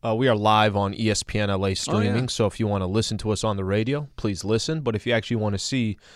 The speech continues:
Speaker 1: Travis and I's, I'm gonna go back to this. I did it last week. Our beautiful faces. You can <laughs> live stream us right now on E S P N L A.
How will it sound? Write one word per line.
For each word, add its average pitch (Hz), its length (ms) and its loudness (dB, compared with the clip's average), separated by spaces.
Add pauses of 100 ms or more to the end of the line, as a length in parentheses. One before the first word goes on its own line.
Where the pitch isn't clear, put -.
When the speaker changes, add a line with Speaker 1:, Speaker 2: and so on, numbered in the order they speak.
(360)
Speaker 1:
Travis 120 420 4
and 107 100 -2
I's, 104 280 -2
I'm 147 80 -4
gonna 165 160 0
go 135 120 4
back 104 220 4
to 104 80 -4
this. 101 140 -4
I 110 80 0
did 123 140 -2
it 101 80 -2
last 104 300 -2
week. 104 240 -6
Our 101 140 0
beautiful 107 500 0
faces. 139 680 -2 (380)
You 113 140 2
can 107 300 0
<laughs> - 0 -
live 117 380 4
stream 120 360 -2
us 101 160 0
right 104 240 0
now 92 420 -4
on 98 180 -4
E 95 100 -4
S 92 120 -4
P - 160 -8
N 90 100 -4
L 87 180 -4
A. 87 200 -2